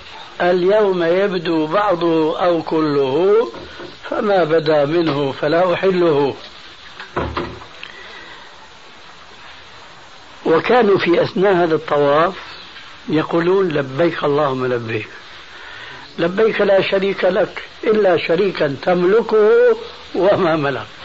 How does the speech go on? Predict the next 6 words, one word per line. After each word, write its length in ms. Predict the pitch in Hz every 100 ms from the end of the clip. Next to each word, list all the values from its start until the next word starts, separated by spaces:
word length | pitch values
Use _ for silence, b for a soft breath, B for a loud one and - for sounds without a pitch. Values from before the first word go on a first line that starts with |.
| B B B B -
شو 140 | - 185
هالشريك 460 | 151 147 139 123
هذا؟ 520 | 113 131 135 123 - - B B B B B -
تملكه 420 | 247 165 190 214
وما 400 | 202 175 160 143
ملك. 120 | 123